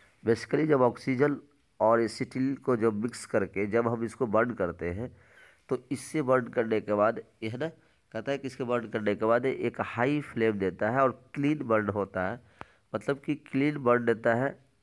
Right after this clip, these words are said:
अच्छी तरह से बर्न करती है without sooty flame, बिना, without, अ, अ, स्मोक के, जिसके कारण हमें एक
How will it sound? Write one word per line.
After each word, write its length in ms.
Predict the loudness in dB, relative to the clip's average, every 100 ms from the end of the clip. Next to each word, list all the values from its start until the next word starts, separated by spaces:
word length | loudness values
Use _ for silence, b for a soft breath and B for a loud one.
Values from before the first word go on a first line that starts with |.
| _ -6
अच्छी 280 | -6 -4
तरह 200 | -2 0
से 280 | 0 0 -2 -2 b b b b b b _ _ _ _ _ _ -8
बर्न 340 | 2 2 2
करती 420 | 0 0 0 -6 -6
है 180 | -8 -12 _ _ _ _
without 480 | -6 2 4 4 2 -6 -20 -20
sooty 360 | -10 -6 -4
flame, 280 | -2 -2 -2
बिना, 280 | -2 2 2
without, 500 | 2 0 2 2 0 -12 _ b b b b -2
अ, 40 | 2 4 2 0 -2 -10 _ -2
अ, 240 | 0 0
स्मोक 380 | -4 0 0 0 -4
के, 120 | -4 -4 _ _ b b b b b b -18
जिसके 320 | -14 -6 -6
कारण 300 | 0 0 2
हमें 200 | -2 -2
एक 340 | -2 0 -2